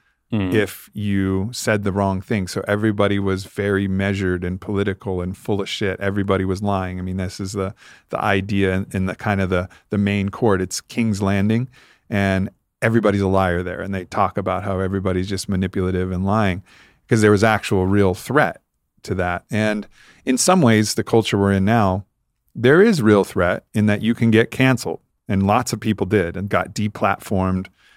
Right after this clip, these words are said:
Speaker 2: and a lot of shitty things that could affect quality of life to a certain degree. But it's not the same as it was because nobody's actually coming to kill you,
Speaker 1: Mm-hmm.
Speaker 2: actually. And so, yes, it requires courage, but actually if we look and say,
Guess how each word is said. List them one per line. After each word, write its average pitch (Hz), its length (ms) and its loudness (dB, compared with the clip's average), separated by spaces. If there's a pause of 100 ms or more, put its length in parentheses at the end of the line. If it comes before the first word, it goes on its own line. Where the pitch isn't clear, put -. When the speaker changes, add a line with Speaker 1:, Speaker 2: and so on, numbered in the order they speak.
(140)
Speaker 2:
and 98 100 0
a 101 60 2
lot 120 200 6
of 117 60 0
shitty 113 400 0
things 117 400 -2
that 110 120 -4
could 95 120 -6
affect 98 380 -2
quality 92 400 2
of 87 80 -2
life 92 400 -2
to - 100 -6
a 92 60 -2
certain 98 280 -4
degree. 92 360 -4 (580)
But 123 300 2 (240)
it's - 260 -6
not 131 460 2
the 92 100 -2
same 87 560 -4
as 95 160 -2
it - 80 -6
was 98 340 -4
because 110 320 -2
nobody's 120 460 4
actually 113 300 0
coming 117 340 2
to 101 80 -4
kill 87 260 -6
you, 80 220 -12 (260)
Speaker 1:
Mm-hmm. 98 300 2
Speaker 2:
actually. 95 560 -2 (420)
And 107 140 0
so, 110 400 6 (540)
yes, 131 300 2
it 139 40 2
requires 120 460 4
courage, - 600 0 (240)
but 113 120 2
actually 151 340 2
if - 140 -2
we 107 80 4
look 113 320 2
and 110 100 -4
say, 101 340 0